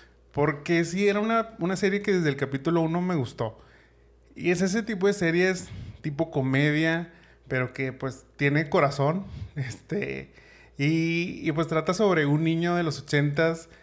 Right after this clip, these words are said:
que tiene aspiraciones a ser director de cine, y, pues, nos va contando como que la vida de su familia y cómo él va creciendo y todas estas aventuras.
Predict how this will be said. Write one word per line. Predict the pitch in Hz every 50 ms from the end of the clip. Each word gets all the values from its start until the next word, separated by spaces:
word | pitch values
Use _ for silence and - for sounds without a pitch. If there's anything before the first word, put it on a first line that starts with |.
| - - _ _ -
que | - 127
tiene | - - 123 160 160 147 151
aspiraciones | 156 151 - - 131 - 127 135 135 135 147 139 160
a | 151
ser | 147 143 131 131
director | 127 143 147 139 139 - 139 131 127
de | 131 139
cine, | 135 139 160 156 156 151 151 156 160 160 165 151 - - - - - -
y, | - 143
pues, | 143 156 147
nos | 151 151 147
va | 156 151
contando | 156 185 180 180 175 160 151 151 156 170 165
como | - 160 139 131 -
que | - 120 117 117
la | 117 117 123
vida | 131 135 139 143
de | 143
su | 139 156
familia | 147 165 151 143 131 131 131 127 135 135 143 139
y | 135
cómo | 139 - 131 131 135 131
él | 131 131
va | 135 135
creciendo | 147 135 139 135 131 131 127 131 135 139 139
y |
todas | 139 - 135 131 127 -
estas | 139 - - 156 139 156
aventuras. | 135 120 - - 120 113 110 - -